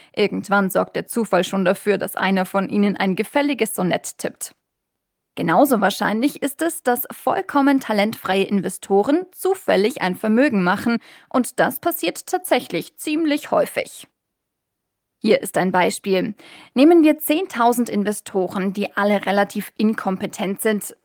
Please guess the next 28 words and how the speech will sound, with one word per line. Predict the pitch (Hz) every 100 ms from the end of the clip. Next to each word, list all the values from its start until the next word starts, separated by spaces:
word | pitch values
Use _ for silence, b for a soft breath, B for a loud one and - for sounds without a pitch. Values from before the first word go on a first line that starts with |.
| -
Sagen | 202 214 - 294 302
wir, | 339
sie | 285 277
haben | 269 269
eine | - 247 254
fünfundvierzigprozentige | - 370 349 - 285 269 - 220 196 190 196 180
Chance, | 196 214 220 - 214
profitabel | 208 196 - 226 - 190 175 180
zu | -
arbeiten. | - 185 185 - 214 - _ _ _ _ _ _ -
Trotzdem | - 359 370 - 294 269 -
werden | 220 220 220
nach | 220
fünf | - 330 427 -
Jahren | 208 214 226
im | 185 180
Job | 208 233 -
mindestens | 226 240 277 202 175 - 233 202 - -
zweihundert | - 226 330 294 196 160
von | - 202 -
ihnen | 208 254 302 233
jedes | 208 254 - 330 -
Jahr | 202 208
ein | 196
paar | 196 - -
Erfolge | - - 185 190
verzeichnen | - 190 - 190 - 196
können. | - 214 220 226